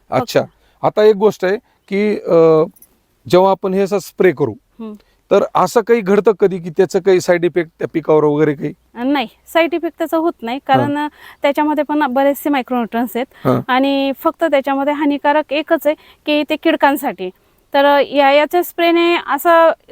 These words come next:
Speaker 2: जाणवलं की आपण जेव्हा स्प्रे करतो, तर जे पिकाच्या पानांमध्ये जे हार्मोन्स असतात,
Speaker 1: हम्म.
Speaker 2: ते जागृत होतात आणि प्रकाश संश्लेषणाची क्रिया फास्ट होते, म्हणजे त्याच्यावर जो मावा तुडतुडे असतील,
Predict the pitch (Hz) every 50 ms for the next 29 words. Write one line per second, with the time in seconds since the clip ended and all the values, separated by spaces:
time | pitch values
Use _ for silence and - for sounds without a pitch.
0 | 247 233 302 294 294 311 311 311 285 262 277 320 - _ _ _ _ _ _ 277
1 | 277 - 311 302 285 311 311 302 - - - 330 330 320 - 311 277 - - 294
2 | 320 349 339 330 _ _ 302 294 302 302 294 294 247 285 294 302 311 311 294 262
3 | - - 302 - - 302 294 - 320 311 311 - - 285 277 294 311 311 302 302
4 | 302 320 320 302 330 294 330 320 294 302 320 311 - 320 302 - - 226 185 -
5 | _ _ - 151 135 117 - - 285 294 247 302 214 269 311 330 277 320 285 -
6 | 226 214 - - 208 233 254 240 - 262 247 - - 302 285 - 302 277 269 -
7 | 262 247 - 247 247 226 - 240 - - 226 233 240 - - 262 247 - - -
8 | 254 220 - - 196 - _ - - - - - _ 233 262 302 285 302 285 311
9 | 302 311 285 311 294 285 285 269 277 285 277 - 269 247 - 285 277 294 294 294
10 | - - 220 226